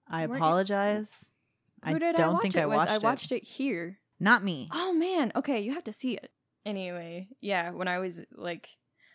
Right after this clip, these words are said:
Speaker 2: a teenager, I started realizing that horror movies could be really fun, uh, if you found a way to not get scared. And, um, that's when I <laughs> realized, like, how dumb so many of them are. And so I had, like, a group of friends who,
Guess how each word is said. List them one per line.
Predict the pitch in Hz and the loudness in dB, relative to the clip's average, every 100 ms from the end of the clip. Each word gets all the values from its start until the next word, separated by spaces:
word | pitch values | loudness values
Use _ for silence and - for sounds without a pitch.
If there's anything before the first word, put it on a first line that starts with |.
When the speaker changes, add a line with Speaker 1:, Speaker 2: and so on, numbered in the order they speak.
| _ | _
Speaker 2:
a | - | -8
teenager, | 196 - 226 190 185 170 160 | -6 0 0 0 -4 -6 -6
I | 165 165 160 | -6 -8 -10
started | - 180 165 160 160 165 - _ - _ | -8 -4 -6 -8 -12 -14 -20 _ -20 _
realizing | 233 202 175 196 190 | -2 0 -2 -4 -4
that | 170 | -2
horror | 233 214 | 0 0
movies | 202 180 - | -2 -4 -4
could | - | -6
be | 180 180 | -4 -4
really | 180 170 | -4 -4
fun, | - 190 175 175 - _ - - _ | -2 -2 0 -4 -12 _ -20 -20 _
uh, | 175 160 | -4 -4
if | - 196 | -6 -6
you | 202 | -2
found | 196 175 | -2 -2
a | 180 | -2
way | 175 175 | -2 -2
to | - | -6
not | 180 165 156 - | -8 -6 -6 -8
get | - - | -8 -8
scared. | - - 196 170 170 180 _ _ _ | -6 -4 -4 -2 -6 -10 _ _ _
And, | 180 175 170 175 - | -8 -8 -8 -12 -8
um, | 180 160 160 175 _ - | -6 -6 -10 -16 _ -14
that's | 180 170 - | -8 -8 -8
when | 180 | -12
I | 165 165 185 - 240 | -10 -10 -10 -12 -6
<laughs> | 240 233 233 - | -4 -2 -4 -4
realized, | 196 208 226 254 214 208 | -4 0 2 2 0 -2
like, | 185 | -6
how | 202 190 | -6 -8
dumb | 190 175 170 | -6 -8 -8
so | 185 185 | -8 -8
many | 170 165 | -10 -12
of | 156 | -12
them | 156 | -10
are. | 156 156 | -10 -10
And | 160 | -10
so | 156 175 | -8 -4
I | 160 | -4
had, | 170 156 | -6 -8
like, | 165 170 | -10 -12
a | |
group | 175 175 160 | -10 -10 -10
of | 165 | -14
friends | - 160 156 160 - | -12 -12 -12 -14 -14
who, | - 160 | -14 -16